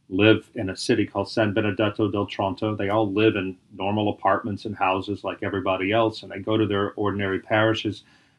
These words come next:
but they come together in a sort of clubhouse they have for, uh, for mass, for Bible study,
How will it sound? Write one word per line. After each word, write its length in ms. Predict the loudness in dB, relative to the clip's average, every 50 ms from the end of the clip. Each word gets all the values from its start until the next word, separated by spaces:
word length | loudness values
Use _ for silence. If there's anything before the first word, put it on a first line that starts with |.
| _ _
but 100 | -4 0
they 100 | 0 0
come 220 | 2 4 2 4 4
together 460 | 2 2 4 4 4 6 4 4 2
in 80 | 2
a 60 | 0 -4
sort 240 | -2 0 0 0 -2
of 100 | -4 -12 _
clubhouse 460 | 0 0 0 2 0 -2 -2 -2 -4
they 160 | -8 -8 -8
have 320 | -2 0 0 0 0 -2 -4
for, 400 | -6 -4 -2 -2 0 0 -2 -2
uh, 180 | -4 -4 -6 -10 -14
for 160 | _ _ -12
mass, 600 | -6 0 2 4 4 4 2 2 0 -4 -10 -10 -14 -20 _ _ _ _ _ _ _ _
for 220 | -2 -2 -2 -2 -2
Bible 420 | 2 4 6 6 6 4 2 -2
study, 640 | -4 -4 0 0 2 2 4 6 6 6 4 2